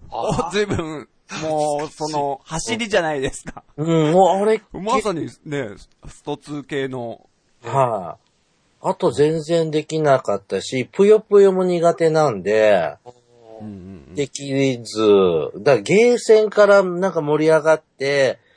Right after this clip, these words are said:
Speaker 3: なんかやってきたゲームってあんまりできた試しないですね。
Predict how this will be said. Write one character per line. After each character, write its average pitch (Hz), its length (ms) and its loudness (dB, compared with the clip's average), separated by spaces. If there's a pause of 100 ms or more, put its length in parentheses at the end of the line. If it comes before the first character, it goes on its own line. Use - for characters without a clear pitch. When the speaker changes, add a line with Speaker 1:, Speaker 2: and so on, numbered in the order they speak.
(260)
Speaker 3:
な 127 160 -6
ん 120 40 -6
か 117 100 -2
や 117 140 2
っ - 40 -12
て 131 180 -6
き - 100 -12
た 120 120 4
ゲ 104 140 -2
ー 98 40 -6
ム 95 80 -8
っ - 20 -14
て 95 100 -8
あ 104 80 -8
ん 131 140 -8
ま 139 100 -2
り 127 80 -10
で 127 140 -2
き - 40 -20
た 98 120 -8
試 87 260 -8
し - 80 -14
な 90 140 -6
い - 20 -8
で 71 80 -12
す - 100 -18
ね。 85 200 -10